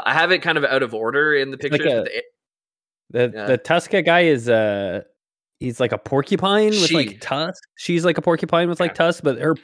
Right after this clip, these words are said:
Speaker 2: her quills on her back, like, her skin is made of, like, clay, it looks like, but is, like,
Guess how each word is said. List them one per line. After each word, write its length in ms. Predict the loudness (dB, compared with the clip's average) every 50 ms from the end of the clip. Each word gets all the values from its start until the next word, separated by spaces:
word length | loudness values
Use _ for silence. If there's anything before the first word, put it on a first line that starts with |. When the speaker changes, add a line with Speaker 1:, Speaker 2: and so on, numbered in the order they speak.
| _ _ -2
Speaker 2:
her 140 | -2 0 0
quills 540 | -2 0 2 4 6 6 6 6 6 4 4
on 80 | 4
her 80 | 4 4
back, 220 | 4 4 2 4 2
like, 200 | 0 -2 -2 -8 -20 _ _ _ _ _ _ _
her 160 | 2 2 2 2
skin 240 | 4 2 4 4
is 100 | 4 4
made 140 | 4 2 2
of, 100 | 2 0
like, 300 | 0 -4 -6 -6 -8 -14
clay, 340 | -14 -10 -6 -2 0 2 2
it 120 | 2 2
looks 180 | 0 -2 -2 0
like, 200 | 0 0 0 -2
but 120 | -2 -2
is, 120 | -2 -2 -2
like, 140 | -4 -6